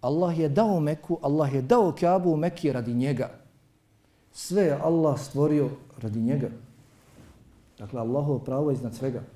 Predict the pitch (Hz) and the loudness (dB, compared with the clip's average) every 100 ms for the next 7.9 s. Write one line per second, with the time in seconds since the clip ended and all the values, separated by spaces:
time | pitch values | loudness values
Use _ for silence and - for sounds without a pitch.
0 | - - 113 113 123 156 139 135 143 151 | -20 -14 -10 -6 -4 -2 0 -2 -2 -2
1 | 127 123 117 147 143 160 139 117 120 139 | -2 -4 -6 -2 -2 0 -2 -4 -6 -4
2 | 131 135 139 139 117 123 123 160 - 120 | -2 -4 -4 -4 -4 -2 -2 -2 -4 -6
3 | 123 143 135 139 143 139 120 127 123 127 | -6 -4 -2 -4 -4 -6 -4 -2 -2 -2
4 | 156 139 123 139 165 165 151 123 120 139 | -2 -4 -2 -2 0 -2 -2 -4 -2 -2
5 | 143 139 135 - 143 101 - - - - | -4 -6 -8 -10 -8 -10 -14 -20 -20 -20
6 | - _ _ _ _ _ _ _ _ _ | -20 _ _ _ _ _ _ _ _ _
7 | _ _ 123 117 131 120 127 117 117 | _ _ -8 -6 -6 -6 -4 -4 -4